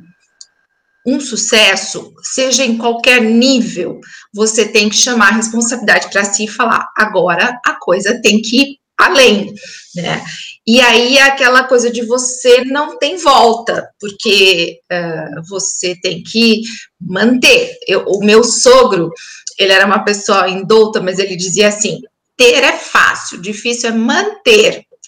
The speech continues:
Ou seja, nada do que é, assim, sabe, é, rápido se mantém. Então, qual que é o nosso grande desafio? A gente se manter,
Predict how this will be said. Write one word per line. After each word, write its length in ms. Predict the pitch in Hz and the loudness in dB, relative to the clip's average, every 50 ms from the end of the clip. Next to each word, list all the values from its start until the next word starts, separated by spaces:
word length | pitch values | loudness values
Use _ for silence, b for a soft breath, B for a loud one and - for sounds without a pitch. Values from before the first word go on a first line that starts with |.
| B B B B B B B B B - | B B B B B B B B B 0
Ou 80 | 254 294 | 2 2
seja, 540 | 294 - 277 247 220 214 - 185 - - B B B B B B B B _ _ _ - | 2 2 2 4 4 2 2 0 -2 -4 B B B B B B B B _ _ _ -4
nada 800 | 220 226 233 247 269 285 311 359 349 349 349 - 277 254 240 208 | -2 0 2 4 4 4 4 4 2 0 0 0 2 2 2 0
do 180 | 196 247 247 247 | -4 -6 -8 -8
que 320 | - - - 254 247 233 | -10 -10 -6 0 2 4
é, 400 | 233 226 220 214 202 180 170 - - | 4 4 4 4 4 2 2 0 0
assim, 360 | 156 226 226 - - 233 226 220 196 190 170 180 - | -2 -2 -4 -4 -2 0 0 0 -2 -4 -8 -12 -10
sabe, 580 | - - 240 220 214 202 - - 190 175 165 - _ _ _ - | -4 0 2 2 2 2 0 -4 -10 -12 -14 -16 _ _ _ -8
é, 340 | - 202 175 180 180 - - | -4 -4 -2 -2 -4 -6 -8
rápido 640 | - - - 269 262 277 - - - 226 170 180 208 | -8 -4 0 2 2 0 0 -4 -10 -14 -14 -14 -14
se 200 | 202 - - 240 | -12 -10 -10 -8
mantém. 640 | 233 240 262 285 330 - 311 269 254 233 208 196 190 | -6 -6 -6 -8 -8 -4 -2 0 0 0 -2 -6 -10
Então, 380 | - - 233 214 233 226 226 | -8 -4 -4 -4 -4 -6 -6
qual 320 | - 277 254 269 294 285 - | -2 0 0 0 0 -2 -4
que 120 | - 269 | -2 0
é 80 | 254 233 | 0 2
o 60 | 226 | 0
nosso 380 | 220 214 220 208 - - 233 - | 0 0 0 0 0 -4 -4 -4
grande 280 | 220 202 208 202 185 | -4 -4 -4 -6 -8
desafio? 540 | 170 170 170 185 185 - - - 190 180 185 | -10 -6 -4 -4 -4 -4 -8 -12 -10 -8 -8
A 20 | |
gente 280 | 175 170 190 170 175 - | -8 -8 -10 -12 -14 -14
se 260 | - - - - 170 170 | -16 -16 -16 -18 -16 -14
manter, 720 | 170 175 190 240 262 - _ - 214 202 202 202 233 254 | -12 -10 -10 -10 -12 -4 _ 2 2 4 2 2 0 -4